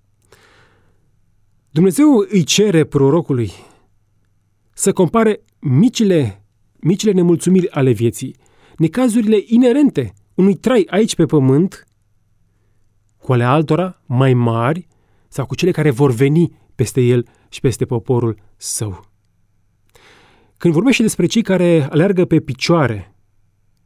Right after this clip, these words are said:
sau despre alergarea gărzilor, în altă traducere, Dumnezeu vorbește despre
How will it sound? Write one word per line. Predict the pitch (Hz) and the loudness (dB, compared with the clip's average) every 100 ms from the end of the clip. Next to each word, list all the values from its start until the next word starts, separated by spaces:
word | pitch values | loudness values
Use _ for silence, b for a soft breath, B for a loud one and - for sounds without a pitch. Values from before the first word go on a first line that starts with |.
| _ | _
sau | - 160 | -4 -2
despre | 139 123 151 160 | -2 -2 -2 -2
alergarea | - 139 127 160 151 - _ _ _ _ | 0 0 0 0 -2 -6 _ _ _ _
gărzilor, | - 123 185 147 120 110 - | -4 0 0 0 -4 -6 -6
în | 117 | -4
altă | 139 143 | -2 -2
traducere, | 127 120 113 - 117 107 - _ _ _ b b b b b b - | -4 -4 -6 -6 -8 -8 -14 _ _ _ b b b b b b -6
Dumnezeu | 151 208 285 | -2 0 2
vorbește | 226 160 226 - | 2 2 0 0
despre | 190 180 - 175 180 180 | 0 -2 -2 -2 2 2